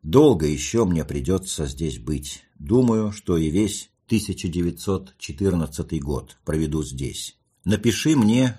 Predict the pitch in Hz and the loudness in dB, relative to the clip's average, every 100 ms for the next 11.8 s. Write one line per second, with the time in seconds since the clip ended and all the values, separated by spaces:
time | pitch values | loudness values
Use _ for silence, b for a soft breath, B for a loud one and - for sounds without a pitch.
0 | - - 113 113 90 104 101 95 87 78 | -10 -4 -2 0 0 -2 0 -2 -2 -2
1 | 67 69 69 67 65 - _ 85 123 147 | -4 -4 -4 -6 -10 -12 _ 2 4 2
2 | - 90 76 - - 90 - - - - | 0 0 0 -2 -4 -4 0 -2 -2 -8
3 | - - 87 76 101 117 95 85 - 85 | -12 -2 -2 0 2 2 2 0 0 -4
4 | 82 104 95 71 69 65 - 85 82 71 | 0 2 2 0 -2 -6 -2 -2 -2 -8
5 | 67 - _ - 101 143 120 95 87 127 | -10 -14 _ 2 4 4 2 2 4 2
6 | 127 - 73 101 101 147 123 - 92 110 | 2 -8 -2 0 2 2 2 2 2 4
7 | 92 85 85 - 95 80 73 67 67 64 | 4 2 -2 0 0 0 -2 -6 -6 -10
8 | 60 101 117 110 101 98 - 73 80 98 | -4 0 0 2 -2 -2 -6 -4 -2 -2
9 | 98 - - 78 78 - - 55 98 - | -4 -6 -4 -2 -4 -6 -10 -12 -14 -20
10 | _ _ _ _ _ _ _ 85 104 127 | _ _ _ _ _ _ _ 0 4 4
11 | 110 - - 69 - - - | 2 -6 -4 -4 -6 -12 -16